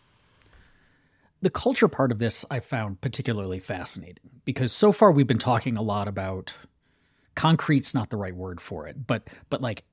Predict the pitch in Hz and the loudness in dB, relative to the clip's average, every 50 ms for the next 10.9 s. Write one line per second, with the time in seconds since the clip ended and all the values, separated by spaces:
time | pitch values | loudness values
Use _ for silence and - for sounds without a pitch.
0 | _ - 151 151 - - - - - - 170 147 147 139 131 123 113 107 - _ | _ 0 2 2 2 2 0 0 0 0 2 2 4 4 4 4 2 0 -2 _
1 | _ _ _ _ _ _ _ _ _ _ _ _ - - - - 143 - - - | _ _ _ _ _ _ _ _ _ _ _ _ -8 -4 0 0 0 0 -2 -8
2 | _ - 156 139 123 120 143 156 151 - 147 135 - - 147 139 - - 120 101 | _ 0 0 2 4 4 4 4 4 4 0 0 0 2 0 0 0 -2 -4 -2
3 | 117 110 117 113 110 107 110 110 104 - - 113 101 90 - - 104 92 85 87 | 0 0 2 2 2 2 2 0 -2 -4 -4 -4 -6 -6 -6 -6 -6 -6 -8 -6
4 | 90 - - - 110 123 143 147 117 135 131 127 123 117 107 104 104 104 104 101 | -4 -4 -2 0 2 4 4 4 4 2 0 2 2 2 0 0 -2 -4 -4 -4
5 | 98 - - - 131 131 135 135 131 123 113 98 - - - 123 117 117 98 107 | -4 -4 -2 2 4 4 4 4 4 2 0 -4 -4 -2 0 2 2 2 2 0
6 | 110 110 113 113 110 110 107 107 104 98 95 - - - - - 110 104 98 98 | -2 -2 0 0 0 0 -2 -4 -4 -6 -8 -10 -12 -10 -8 -6 -6 -6 -6 -6
7 | 95 95 98 107 113 110 113 101 101 113 104 101 98 98 92 - - _ _ _ | -8 -8 -6 -6 -6 -4 -4 -4 -4 -4 -4 -4 -6 -8 -12 -16 -20 _ _ _
8 | _ _ _ - - 135 131 131 117 117 - - - - - - - 107 101 104 | _ _ _ -4 2 4 6 6 6 6 2 0 -4 -6 -10 -10 -10 -8 -8 -8
9 | 101 92 98 - _ _ _ _ _ _ - 113 - - 143 127 110 - 101 95 | -8 -10 -12 -14 _ _ _ _ _ _ -12 -6 -2 0 0 0 -2 -4 -6 -8
10 | 92 - - - 156 139 127 123 117 110 - - 160 143 131 - - | -8 -4 0 2 4 4 4 2 0 0 0 2 4 4 4 2 -4